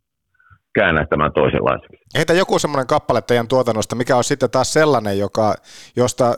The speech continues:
Speaker 2: josta ei sitten ei vaan tullut, jostakin syystä se ei vaan lähtenyt, mutta teillä oli sitten kuitenkin siitäkin semmonen vahva tunne, että tästä, tää on kova, mutta se ei vaan breikannut, niin onko joku, jotakin semmoista,
Speaker 1: No,
Speaker 2: joka olisi nostella esille?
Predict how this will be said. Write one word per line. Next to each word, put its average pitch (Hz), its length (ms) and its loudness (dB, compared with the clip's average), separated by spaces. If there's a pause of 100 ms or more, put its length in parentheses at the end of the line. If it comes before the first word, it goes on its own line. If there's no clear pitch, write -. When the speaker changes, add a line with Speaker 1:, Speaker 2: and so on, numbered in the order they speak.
(240)
Speaker 2:
josta 147 280 0
ei 165 60 4
sitten 160 280 -2
ei 165 160 2
vaan 151 260 2
tullut, 147 380 4 (500)
jostakin 135 360 -2
syystä 131 260 0
se 160 100 0
ei 127 160 2
vaan 143 180 2
lähtenyt, 123 440 -2
mutta 98 320 -2 (120)
teillä 113 220 2
oli 120 160 2
sitten - 320 -4
kuitenkin 127 320 -2
siitäkin 131 360 0
semmonen 107 280 -4
vahva 110 260 0
tunne, 101 340 -6 (680)
että 101 300 -2 (340)
tästä, 131 280 -2
tää 139 160 4
on 123 80 -4
kova, 131 280 2
mutta 107 240 -4
se 156 100 2
ei 139 80 4
vaan 123 180 0
breikannut, 95 560 0
niin 95 140 -6 (500)
onko 139 180 -4
joku, 139 240 -2
jotakin 143 320 0
semmoista, 127 360 2
Speaker 1:
No, 113 40 4
Speaker 2:
joka 117 80 4
olisi - 160 0
nostella 104 300 -4
esille? 90 280 -6